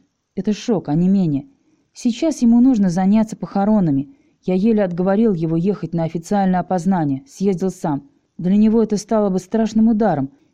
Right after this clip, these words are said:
видеть малышку Карину в таком состоянии. Он вовсе не черствый человек, он любил ее. «Могу понять». Марк произнес это исключительно из вежливости. Холодные глаза Самарина-старшего говорили больше,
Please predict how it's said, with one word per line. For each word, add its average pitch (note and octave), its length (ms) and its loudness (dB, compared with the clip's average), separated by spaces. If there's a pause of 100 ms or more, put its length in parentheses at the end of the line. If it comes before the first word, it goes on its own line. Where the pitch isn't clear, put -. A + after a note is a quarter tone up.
видеть F3+ 320 -2
малышку F#3+ 420 -2
Карину G#3 400 2
в - 80 -12
таком E3+ 300 -4
состоянии. F3 760 -4 (340)
Он E3 140 -4
вовсе A3 380 0
не G#3 120 2
черствый G3+ 320 -4
человек, F3 460 -2
он C#3+ 140 -2
любил E3 340 -2
ее. C#3 360 -8 (460)
«Могу F#3+ 300 -2
понять». G3+ 520 -2 (300)
Марк A#3 320 -4
произнес A3 440 2
это G#3 160 -2
исключительно F3+ 600 -4
из E3 120 -4
вежливости. C#3 600 -6 (500)
Холодные A3+ 560 0
глаза G#3 420 0
Самарина-старшего G3 1040 -2
говорили F#3 380 0
больше, D3+ 480 -4